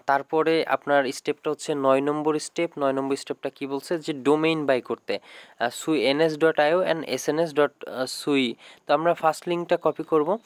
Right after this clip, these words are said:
উম, ফার্স্ট লিঙ্কটা কপি করে আমরা কি করব? এখানে পেস্ট করব। আমাদের এখানে ডোমেইন পারচেজ করতে হবে। দুইটা ওয়েবসাইট আমি দিছি, পারলে দুইটা থেকেই ডোমেইন পারচেজ করবেন, আর যদি সমস্যা হয় তাহলে একটা থেকে পারচেজ করবেন।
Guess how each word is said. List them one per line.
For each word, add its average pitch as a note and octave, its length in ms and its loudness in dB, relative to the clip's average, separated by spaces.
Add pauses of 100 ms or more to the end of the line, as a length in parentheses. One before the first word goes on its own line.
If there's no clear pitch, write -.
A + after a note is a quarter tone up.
(380)
উম, C#3 480 -8
ফার্স্ট C#3 300 -4
লিঙ্কটা C#3+ 280 -4
কপি C#3 240 -2
করে D3+ 180 -2
আমরা C#3+ 180 -2
কি - 160 -16
করব? D3+ 320 -2 (360)
এখানে C3+ 220 -6
পেস্ট - 360 -6
করব। A2 300 -4 (640)
আমাদের D#3 320 -4
এখানে F#3+ 220 -2
ডোমেইন F3+ 380 2
পারচেজ - 340 -4
করতে - 260 -12
হবে। A#2+ 160 -6
দুইটা D3 280 -4
ওয়েবসাইট D3+ 400 0
আমি E3+ 160 -4
দিছি, D#3+ 260 -8
পারলে D3+ 280 -2
দুইটা C#3+ 260 -4
থেকেই E3+ 240 -6
ডোমেইন D3+ 280 -2
পারচেজ C#3 340 -10
করবেন, D#3 320 -6
আর D3+ 80 -4
যদি C3+ 220 -6
সমস্যা C#3+ 340 -8
হয় E3+ 60 -6
তাহলে D#3 220 -6
একটা C#3+ 220 -6
থেকে D3 180 -6
পারচেজ - 360 -6
করবেন। A#2 320 -6